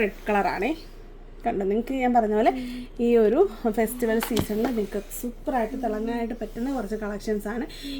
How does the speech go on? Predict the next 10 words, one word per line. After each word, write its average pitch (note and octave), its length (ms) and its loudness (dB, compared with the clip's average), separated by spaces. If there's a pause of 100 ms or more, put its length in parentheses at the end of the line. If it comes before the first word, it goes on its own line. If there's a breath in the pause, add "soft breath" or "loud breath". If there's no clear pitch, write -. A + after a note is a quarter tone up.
(140)
ഇനിയും G4 280 10
ജിമിക്കി C#4+ 400 2
അല്ലാത്ത A3+ 460 4 (320 loud breath)
കുറച്ച് A3 340 0
പരപ്പൻ A3+ 480 2
ഇതിൻ്റെ B3+ 320 0
തന്നെ, G#3+ 300 0
ഇപ്പോൾ C4+ 200 -4
ഇത് A#3 120 2 (100)
കാണുമ്പോൾ A3 380 2